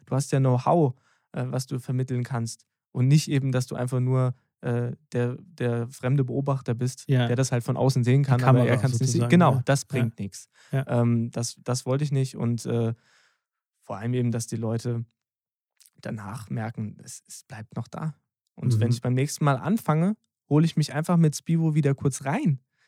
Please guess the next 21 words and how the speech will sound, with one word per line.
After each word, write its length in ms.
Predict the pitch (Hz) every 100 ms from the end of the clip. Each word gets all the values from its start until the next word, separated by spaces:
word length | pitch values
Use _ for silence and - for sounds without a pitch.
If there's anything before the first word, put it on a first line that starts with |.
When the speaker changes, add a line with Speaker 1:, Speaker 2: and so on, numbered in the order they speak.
| _
Speaker 1:
Ich 140 | 143 151
hole 100 | 160
mich 220 | 151 -
rein, 240 | 127 185 214
ich 120 | -
kann 140 | 170
das 120 | 147 -
Tempo 300 | 165 170 180
spielen, 340 | - 180 180
ich 100 | 147
kann 180 | - 147
den 140 | 139
Drall 320 | 131 131 165
wieder, 200 | 170 160
also 160 | 139 127
den 140 | 127
Pfiff 320 | 123 - 190 -
haben, 280 | 165 175
meinen 200 | 143 170
persönlichen 500 | - 147 151 160 139
Pfiff. 240 | - 151